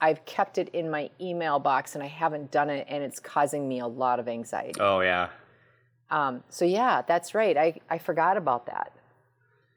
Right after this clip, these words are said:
Speaker 1: It'd
Speaker 2: Well
Speaker 1: be interesting for le-, the people listening today to think about their pattern of
Speaker 2: Yeah.
Speaker 1: unwinding.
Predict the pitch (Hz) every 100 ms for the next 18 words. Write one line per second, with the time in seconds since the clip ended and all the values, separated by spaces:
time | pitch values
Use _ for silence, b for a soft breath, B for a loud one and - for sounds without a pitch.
0 | b b b 202 269 254 262 262 262 -
1 | 247 226 196 185 202 175 175 175 196 190
2 | 190 165 160 - 175 151 143 147 139 135
3 | 135 156 - 165 160 160 139 127 123 _
4 | _ _ _ - 160 165 - 139 139 160
5 | 170 175 - _ - 147 143 - 151 151
6 | 139 131 85 131 123